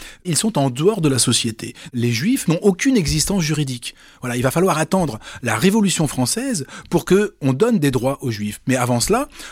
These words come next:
leur mariage pour la loi n'existe pas, les enterrements, euh, n'existent pas pour la loi, et cetera. Tout ça, ça en fait une population totalement en marge, qui en plus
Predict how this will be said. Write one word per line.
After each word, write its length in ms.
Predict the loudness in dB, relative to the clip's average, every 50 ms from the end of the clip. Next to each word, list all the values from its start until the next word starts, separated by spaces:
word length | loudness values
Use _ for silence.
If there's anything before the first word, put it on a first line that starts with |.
| -4 0
leur 180 | 0 2 2
mariage 500 | 2 2 2 2 2 2 0 0 -2 -4 -10 -6
pour 140 | -4 0 0
la 80 | 2 2
loi 300 | 2 2 0 -2 -2 -2
n'existe 460 | -2 -2 0 0 -2 -2 -2 -2 -2
pas, 260 | -2 -2 -4 -6 -6 -10 -14 -16 -8 -2
les 180 | 0 0 0
enterrements, 500 | 0 -2 0 0 0 0 0 0 0 -2 -2 -6 -14 -18 -12 -6
euh, 240 | -2 0 0 0 0
n'existent 320 | 0 0 0 0 -2 -4 0 0 0
pas 140 | 2 0 -2
pour 100 | -2 -4
la 100 | -4 -2
loi, 140 | -2 -2 -2
et 60 | -2
cetera. 340 | -2 -2 -2 -2 -2 -2 -2
Tout 160 | -4 -2 -2
ça, 300 | -2 0 0 0 0 0
ça 100 | 0 0
en 80 | -2 0
fait 100 | 2 2
une 80 | 2
population 480 | 2 2 0 0 0 0 0 0 -2 -2 -2 _
totalement 520 | 0 0 0 2 0 0 2 2 2 0 0 0
en 100 | 0 2
marge, 320 | 2 2 0 0 -2 -6 -10 -12 -20 -20 _
qui 120 | -2 0 0
en 80 | 0
plus 260 | 0 0 0 0 0